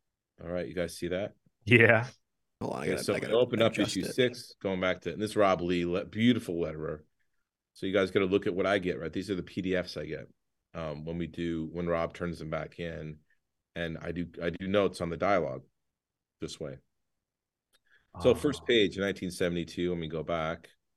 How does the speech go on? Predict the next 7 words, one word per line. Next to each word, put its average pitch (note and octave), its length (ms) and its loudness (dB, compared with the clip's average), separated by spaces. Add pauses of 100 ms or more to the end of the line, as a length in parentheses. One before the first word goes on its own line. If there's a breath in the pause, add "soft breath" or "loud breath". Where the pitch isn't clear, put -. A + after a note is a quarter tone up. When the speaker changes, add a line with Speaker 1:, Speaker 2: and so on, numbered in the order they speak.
(640)
Speaker 1:
Make, E2 140 -16 (180)
make F2 140 -16 (100)
sure - 220 -12
this D#2 180 -16
is F2 160 -18
single D#2+ 280 -10
pages. - 720 -18